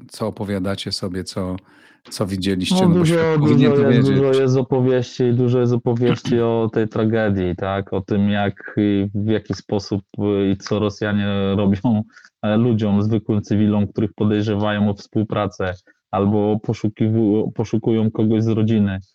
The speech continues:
Speaker 2: E, normalną rzeczą jakby, e, dla Rosjan w miejscach, gdzie byli, to są tortury i barbarzyństwo w stosunku do ludzi. I to, i to w-, z pełną świadomością po prostu to, co robią, to jest barbarzyństwo.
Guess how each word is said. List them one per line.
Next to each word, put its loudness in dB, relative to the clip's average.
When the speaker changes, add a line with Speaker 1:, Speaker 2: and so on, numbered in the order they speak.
Speaker 2:
E, 0
normalną 2
rzeczą 2
jakby, 2
e, 2
dla 2
Rosjan 0
w 0
miejscach, 2
gdzie 2
byli, 2
to -2
są 2
tortury 2
i 2
barbarzyństwo 2
w -4
stosunku -4
do 0
ludzi. -2
I 2
to, 2
i 0
to 2
w-, -12
z -20
pełną 0
świadomością 0
po -2
prostu -2
to, 0
co -2
robią, 0
to -4
jest 0
barbarzyństwo. -2